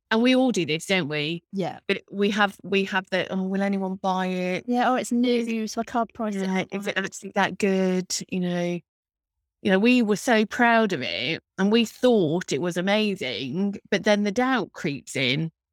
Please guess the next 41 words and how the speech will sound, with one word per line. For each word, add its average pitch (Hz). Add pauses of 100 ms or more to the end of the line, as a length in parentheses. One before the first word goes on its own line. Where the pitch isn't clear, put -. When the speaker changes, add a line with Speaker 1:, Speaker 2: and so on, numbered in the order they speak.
(100)
Speaker 1:
And 185
so 202
you 196
end 196
up -
going, 190
"Oh, 202
well, 202
let's 220
just -
launch 208
it -
at 185
a 180
really 185
low 175
offer 151
because 160
then 170
that 160
will 160
give 160
us 156
that 143
reassurance," 143 (440)
which, - (140)
which 302
was 330
fine. 302
And 240
loads 285
of 247
people 240
obviously 233 (320)
got 233
it 220
at -
that 175
low 196
price, 196
but, 196